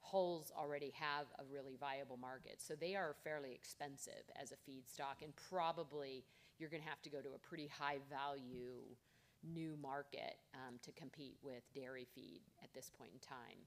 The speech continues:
Obviously, the dairy feed prices have fluctuated.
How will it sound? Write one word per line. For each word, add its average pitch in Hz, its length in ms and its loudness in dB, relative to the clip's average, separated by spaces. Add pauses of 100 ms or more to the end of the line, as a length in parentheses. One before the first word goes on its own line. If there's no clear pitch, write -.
(180)
Obviously, 147 380 -2
the 147 100 -2
dairy 143 320 2
feed 139 380 -6
prices 143 400 0
have 135 100 -6 (380)
fluctuated. 156 520 2